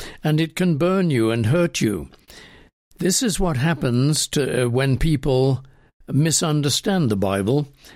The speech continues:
and misunderstand what the, uh, Scripture is teaching in regard to how we live the, the righteous life in Christ. There's an example in Romans chapter six,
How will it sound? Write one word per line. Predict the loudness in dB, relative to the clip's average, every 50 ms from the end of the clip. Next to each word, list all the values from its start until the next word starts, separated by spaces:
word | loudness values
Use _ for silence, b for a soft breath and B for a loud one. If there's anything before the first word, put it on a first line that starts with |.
| B B
and | -6 -4 -2 0 0 0 0
misunderstand | 0 -2 -2 -2 0 0 0 0 -2 -2 -2 -2 0 0 0 0 0
what | 0 0 0 0 -2 -6
the, | -4 -4 -2 -2 0 0 0 0 0 -2
uh, |
Scripture | -4 -6 -4 -4 -4 -4 -4 -2 -2 0
is | 0 0 0 -2
teaching | -4 0 0 0 0 0 -2 0 0 2 2
in | 2 0 0
regard | 0 0 0 0 0 0 2 2 0 -2 -2
to | 0 2 2 2 2 0 B B B B B B
how | B -4 -2 0 0 2
we | 2 2 2 2 2
live | 2 2 2 2 2 2 0 -2 -6 -2
the, | -2 -2 0 0 -2 -4 -8 -12 -6
the | -4 -2 -2
righteous | 0 0 2 2 0 0 0 -2 -2 0 0
life | 0 0 2 0 0 0 0
in | 0 0 0
Christ. | 0 0 0 0 0 0 -2 -4 -6 -2
There's | -2 0 0 2
an | 2 0
example | 0 0 0 0 0 0 0 0 0 0 2 2 0 -2 B B B B B B
in | -2 -2 0 2 2 0 0 -2 -4
Romans | -4 -2 0 2 2 2 2 2 2 0 0 -2
chapter | -2 -2 -2 -2 -2 -2 -4 -2
six, | -2 -2 -2 -2 -4 -6 -8 -14 -12 -12 -12 -12